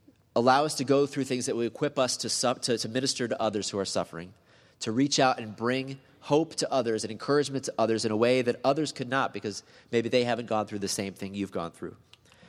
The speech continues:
In Second Corinthians one, three through seven, Paul writes, "Praise be to the God and Father of our Lord Jesus Christ, the Father of compassion and the God of all comfort,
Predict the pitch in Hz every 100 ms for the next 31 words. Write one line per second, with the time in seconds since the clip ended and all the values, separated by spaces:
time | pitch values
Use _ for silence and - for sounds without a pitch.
0 | _ 110 - 127 120 123 120 107 110 123
1 | - 120 117 110 - 117 107 - 131 127
2 | 117 - - 143 151 143 120 113 - -
3 | - 127 120 131 139 156 139 156 147 143
4 | - 117 113 107 123 139 135 117 - -
5 | 127 110 - - - - - - - 139
6 | 139 127 - 104 - 110 110 87 87 -
7 | _ _ _ _ _ - 98 104 123 131
8 | 123 110 - 117 104 95